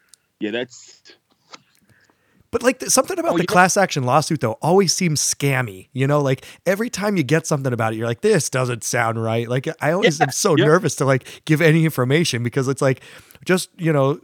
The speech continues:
Speaker 2: fill out this form or whatever for a class action lawsuit. I'm just nervous that I'm filling it out and it's just all of a sudden they're gonna drain my bank account or something.
Speaker 1: Yeah, I, I'm the same way. In fact, when I was, like, probably eighteen or nineteen, I had one from,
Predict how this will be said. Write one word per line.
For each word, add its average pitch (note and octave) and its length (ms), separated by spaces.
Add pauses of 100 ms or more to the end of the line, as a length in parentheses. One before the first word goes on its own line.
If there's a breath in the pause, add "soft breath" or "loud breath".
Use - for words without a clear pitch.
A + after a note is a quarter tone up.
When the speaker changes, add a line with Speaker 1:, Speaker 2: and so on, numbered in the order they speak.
(120)
Speaker 2:
fill F3 260
out D#3+ 160
this D#3+ 140
form D#3 320
or C#3+ 60
whatever C3 240
for C#3 120
a B2+ 40
class C#3+ 260
action A#2 220
lawsuit. B2 280
I'm C#3 140
just D3+ 160
nervous D3+ 200
that B2+ 80
I'm B2+ 80
filling C3+ 280
it B2+ 100
out B2+ 80
and B2 100
it's A2+ 120
just B2 200
all B2+ 80
of A#2 60
a A2+ 40
sudden B2 180
they're A#2+ 100
gonna A#2 160
drain A#2+ 280
my A2 120
bank A#2 260
account G2+ 300
or F#2+ 60
something. G2+ 400 (680 loud breath)
Speaker 1:
Yeah, F#3+ 240 (140)
I, A#2+ 200
I'm E3 120
the D3 60
same D#3+ 240
way. E3 140
In C3 80
fact, E3+ 300
when C#3 140
I D3 40
was, C3 180
like, A#2+ 180
probably B2+ 440
eighteen C3+ 580
or F#2 180 (400)
nineteen, C#3+ 520
I G#2 80
had B2+ 260
one A#2+ 240
from, A2 360